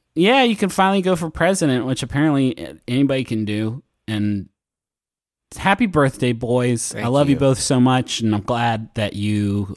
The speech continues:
Speaker 1: uh, just are, you know, he-, on, uh, here with me and just doing a great job every day.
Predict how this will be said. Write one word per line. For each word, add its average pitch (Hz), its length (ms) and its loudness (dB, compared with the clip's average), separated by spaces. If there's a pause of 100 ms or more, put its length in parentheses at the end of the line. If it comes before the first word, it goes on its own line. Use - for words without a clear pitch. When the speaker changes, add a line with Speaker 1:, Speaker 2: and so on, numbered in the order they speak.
Speaker 1:
uh, 92 560 -2 (320)
just - 440 -6
are, 101 160 2
you 95 360 2
know, 117 160 8
he-, 120 200 0
on, 104 240 2
uh, - 160 -8
here 151 380 2
with 117 460 0
me 85 160 -2 (120)
and 90 380 -2
just - 220 -6
doing 95 160 0
a 90 60 -2
great 92 220 -4
job 87 360 -4 (460)
every 95 260 2
day. 85 420 2